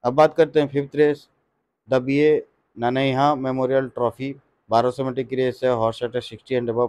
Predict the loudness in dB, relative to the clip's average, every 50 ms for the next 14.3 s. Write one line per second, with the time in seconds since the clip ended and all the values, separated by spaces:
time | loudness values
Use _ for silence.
0 | -4 _ -4 -2 -2 -4 -6 -8 -10 -10 -8 -10 -12 -12 -14 _ _ _ _ _
1 | _ _ _ _ _ _ _ _ _ 2 4 4 4 2 0 -2 -2 -4 -8 -8
2 | _ _ _ _ _ _ _ _ _ _ _ _ _ _ _ _ _ _ _ _
3 | _ _ _ _ _ _ _ _ _ _ _ _ _ _ _ _ _ _ -20 -20
4 | _ -6 -2 -2 0 4 4 4 4 2 -2 _ 2 4 4 6 6 4 2 2
5 | 2 0 0 0 -2 -6 -8 -8 -14 _ _ _ _ _ _ _ _ _ _ _
6 | _ _ _ _ _ _ _ _ _ _ _ _ _ _ _ _ _ _ _ _
7 | _ _ _ _ _ _ -2 -2 2 2 2 2 4 2 0 0 2 0 0 2
8 | 2 0 0 2 4 2 2 2 -2 -4 -2 0 0 0 0 -2 _ _ _ _
9 | _ _ _ -20 -20 -20 _ _ _ _ _ _ 2 4 4 4 4 0 -6 -20
10 | -12 -2 2 2 2 2 2 0 0 2 2 2 2 2 0 -2 -6 _ _ _
11 | _ _ -2 -2 -2 -2 -2 -4 -2 -2 -2 -2 0 2 2 0 0 -2 -4 -4
12 | -4 -4 -4 -4 -2 0 0 0 -2 -4 -8 -12 _ _ _ _ _ _ _ _
13 | 2 2 2 2 0 -2 -4 -6 -6 -6 -6 -6 -8 -8 -4 0 2 2 2 2
14 | 2 0 0 0 -4